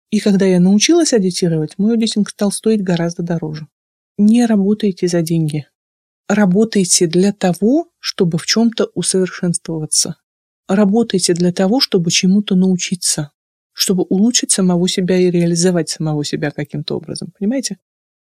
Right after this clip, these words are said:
И тогда те вещи, которых вы хотите достичь, те вещи, которых вы хотите получить, они сами к вам придут. Потому что те вещи, которых вы хотите достичь, не являются вашими целями,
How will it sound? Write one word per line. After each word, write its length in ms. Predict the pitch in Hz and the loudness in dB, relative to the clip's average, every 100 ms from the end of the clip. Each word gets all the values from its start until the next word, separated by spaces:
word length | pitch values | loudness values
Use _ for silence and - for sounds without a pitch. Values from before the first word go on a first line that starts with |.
| - | -4
И 120 | 233 | 0
тогда 500 | 254 233 220 269 359 - _ _ _ _ - | 2 4 4 4 2 -4 _ _ _ _ 2
те 160 | 247 | 4
вещи, 360 | 202 190 - 180 | 6 4 2 0
которых 440 | 185 185 175 - | -2 0 -2 0
вы 80 | 175 | -4
хотите 520 | - 180 - 175 - - | -2 -2 -2 -4 -6 -4
достичь, 600 | 175 175 - 302 - - _ _ _ _ _ - | -2 0 2 0 0 -6 _ _ _ _ _ 0
те 80 | 214 | 2
вещи, 240 | 185 - | 4 2
которых 460 | 180 175 175 170 - | 0 -2 0 -2 -4
вы 80 | 175 | -4
хотите 400 | 180 175 170 180 | -4 -4 -6 -4
получить, 420 | 185 190 294 294 | 0 0 -2 0
они 160 | 190 180 | 0 2
сами 240 | 208 240 | 0 0
к 80 | 220 | 0
вам 180 | 180 175 | -2 -2
придут. 520 | 180 165 160 - _ _ _ _ _ _ _ _ | -2 -2 -4 -8 _ _ _ _ _ _ _ _
Потому 340 | 214 220 247 | -2 2 4
что 320 | 254 - 247 - _ _ _ _ | 2 2 0 -2 _ _ _ _
те 260 | - 226 208 | 2 4 6
вещи, 320 | 214 - 185 | 4 4 2
которых 400 | 185 190 185 190 | -2 0 -2 -2
вы 100 | 190 | -4
хотите 400 | 202 - 196 180 | -4 -8 -6 -2
достичь, 600 | 202 208 - 359 - - _ _ - | 0 0 0 0 0 -4 _ _ 2
не 140 | 208 | 4
являются 540 | 202 202 233 220 - 202 | 4 4 2 2 0 0
вашими 380 | 202 - 196 | 0 2 0
целями, 840 | 185 - 226 233 226 180 160 151 | 2 2 4 4 4 4 2 0